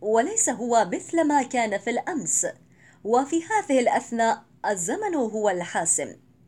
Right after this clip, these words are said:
وعلينا أن نقرر ماذا نريد أن نفعل مع الزمن الذي بين أيدينا. أما الازدحام في الحواضر يقتل زمننا، فلا بد أن نقلل من تواجدنا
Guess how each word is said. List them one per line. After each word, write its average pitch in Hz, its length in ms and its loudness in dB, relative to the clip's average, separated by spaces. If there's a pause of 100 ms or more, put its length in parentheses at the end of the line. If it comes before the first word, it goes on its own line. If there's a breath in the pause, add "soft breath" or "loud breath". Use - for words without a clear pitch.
(400 soft breath)
وعلينا 196 540 -2
أن 196 340 -4
نقرر 247 560 0
ماذا 311 360 -4
نريد 294 360 -2
أن 208 280 -2
نفعل 185 480 -4
مع 170 160 -6
الزمن 294 380 -4
الذي 233 440 -4
بين 285 280 -6
أيدينا. 247 720 -6 (960 loud breath)
أما 214 160 4
الازدحام 208 680 0
في 196 120 -6
الحواضر 202 640 -2 (260 loud breath)
يقتل 233 680 -4
زمننا، 208 720 -2
فلا 403 280 0
بد 190 280 -4
أن 214 380 0
نقلل 254 640 -2
من 285 160 -4
تواجدنا 220 720 -2